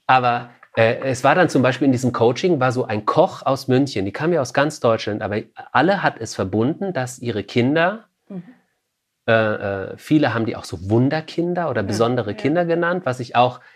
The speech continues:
Speaker 1: ich finde das toll, aber auch gefährlich, weil
Speaker 2: Ja.
Speaker 1: man damit die Kinder wieder so
Speaker 2: Ja, ja.
Speaker 1: zur Seite schiebt, aber haben ihre Kinder als besonders gesehen und das waren auch alles besondere Kinder, weil die einfach anders empfunden haben
Speaker 2: Ja.
Speaker 1: als andere Kinder.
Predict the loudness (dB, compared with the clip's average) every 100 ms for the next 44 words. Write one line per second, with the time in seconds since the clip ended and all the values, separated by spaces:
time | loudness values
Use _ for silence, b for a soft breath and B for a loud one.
0 | b -6 -2 0 -2 0 2 2 2 0
1 | 2 0 -4 -4 0 0 0 -6 -10 -6
2 | -2 -2 0 0 0 -4 -2 -2 0 0
3 | 0 0 0 0 -2 -2 -2 -2 -8 -8
4 | -2 0 0 -2 -6 -8 -8 _ B B
5 | B B 0 2 4 2 -2 -2 -2 0
6 | -2 0 2 4 2 0 -2 -2 0 0
7 | 0 -4 -4 -4 -2 -2 -2 -4 -6 0
8 | 0 0 -4 -14 -8 -6 -6 -8 -6 -4
9 | -4 -8 -8 -6 -2 0 0 -4 -6 -8
10 | -6 -6 -8 -8 -2 -2 -2 -6 -4 -4
11 | -4 -6 -6 -8 -6 -8 -6 -4 -4 -6